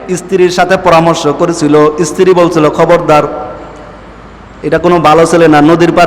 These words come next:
পড়ে রয়েছে, এটা আমার ঘরে নিয়ে এসি, মাইয়ারা বিয়া দিবা।" সুবিধাবাদ, জিন্দাবাদ। ওরা বিপদে যেখানে আছে মহিলারা সেখানে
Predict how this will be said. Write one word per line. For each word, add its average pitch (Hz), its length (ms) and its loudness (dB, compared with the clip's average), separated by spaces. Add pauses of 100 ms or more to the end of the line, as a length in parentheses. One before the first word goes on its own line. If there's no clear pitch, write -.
পড়ে 175 180 2
রয়েছে, 165 300 2
এটা 151 180 2
আমার 151 200 0
ঘরে 165 280 2
নিয়ে 151 180 2
এসি, 147 240 -2
মাইয়ারা 165 340 2
বিয়া 165 240 2
দিবা।" 156 280 0 (1400)
সুবিধাবাদ, 175 720 2 (720)
জিন্দাবাদ। 165 580 0 (400)
ওরা 170 160 2
বিপদে 208 440 0
যেখানে 185 340 2
আছে 180 220 0
মহিলারা 156 480 0
সেখানে 170 420 0